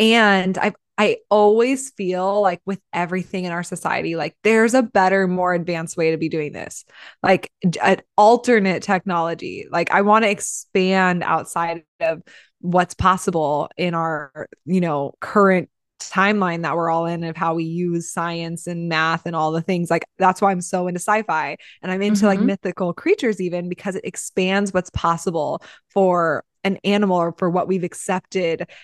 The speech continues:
Speaker 1: as the normal way of doing things or building things or creating things. I like to think, like, there's this expansive way that maybe involves, like, energy or,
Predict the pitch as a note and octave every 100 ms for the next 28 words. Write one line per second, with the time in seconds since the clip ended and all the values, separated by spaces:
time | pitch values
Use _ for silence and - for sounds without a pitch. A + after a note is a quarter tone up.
0 | _ - F3 D#3+ E3+ - F#3+ F3+ F#3 F#3
1 | F#3 F3 F3 F3 E3 D#3+ D3+ G3 A#3+ G3
2 | F3 E3+ D#3+ F3+ G3+ G3+ F#3 F3 E3+ E3
3 | D#3+ F#3 B3+ C#4 G3+ F3+ E3 E3+ - -
4 | - - G3 G3+ G3+ A3+ - G3+ F#3 F#3+
5 | F3 F#3 E3+ - - - F3 - E3+ -
6 | - E3+ E3 - E3+ D#3+ D#3+ D#3+ G3 F3+
7 | - E3 E3 E3 E3+ E3+ D#3 D3+ D3+ -
8 | D#3 D#3 - - - _ _ _ _ F#3+
9 | F#3+ E3+ E3 D3+ D3 - E3 D#3 D3 -